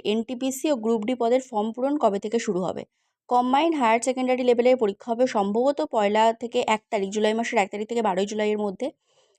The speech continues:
আহ, শিগগিরই পরীক্ষার তারিখ স্টাফ সিলেকশন কমিশন ঘোষণা করবে।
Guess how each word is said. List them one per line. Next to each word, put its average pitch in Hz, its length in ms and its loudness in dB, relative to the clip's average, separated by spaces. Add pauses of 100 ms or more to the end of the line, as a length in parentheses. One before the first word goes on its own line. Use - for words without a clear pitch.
(140)
আহ, 190 300 2
শিগগিরই 254 520 -2
পরীক্ষার 247 440 0
তারিখ 214 260 0
স্টাফ - 260 -4
সিলেকশন 226 400 -4
কমিশন 214 360 -4
ঘোষণা 208 340 -4
করবে। 214 320 0